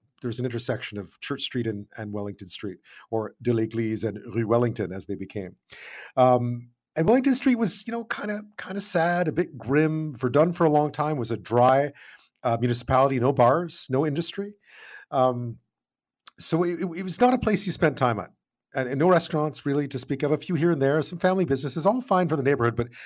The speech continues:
you didn't make a point of going there. So it was quite surprising to find out that Wellington Street is the coolest street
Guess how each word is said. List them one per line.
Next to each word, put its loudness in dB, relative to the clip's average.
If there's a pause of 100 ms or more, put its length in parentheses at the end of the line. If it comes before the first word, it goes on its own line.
(120)
you -2
didn't 6
make 2
a -4
point -4
of -14
going -4
there. -16 (720)
So 0 (1400)
it 0
was 2
quite -2
surprising -6
to -8
find -8
out -12 (300)
that -6
Wellington -4
Street -8 (240)
is -4
the -8
coolest -6
street -8